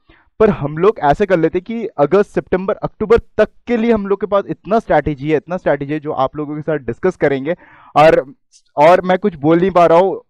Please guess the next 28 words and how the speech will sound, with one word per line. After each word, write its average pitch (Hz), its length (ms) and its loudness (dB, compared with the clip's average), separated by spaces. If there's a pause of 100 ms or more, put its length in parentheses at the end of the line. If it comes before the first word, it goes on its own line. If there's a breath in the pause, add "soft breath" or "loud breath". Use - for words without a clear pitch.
(220)
Thank 143 320 0
you 170 220 -2
very 165 300 2
much 175 160 0
कि - 140 -2
आप 147 180 2
लोग 170 200 -4 (100)
बहुत 147 320 2
सपोर्ट 139 320 -4
किया 139 200 -2
मुझे। 131 480 -4
अ, 120 400 -2
मेरे 135 220 -2
प्री 151 220 -4
मार्केट, 147 460 0
पोस्ट 143 240 -6
मार्केट 156 260 -2
के 180 80 -4
वीडियो 147 280 -2
में 170 120 -4
भी 165 100 -2
आप 151 200 2
लिखते 147 280 -4
थे, 151 180 -2 (400 soft breath)
हम 143 80 -4
लोग 151 120 -4
देखे 143 320 2
हैं 143 120 2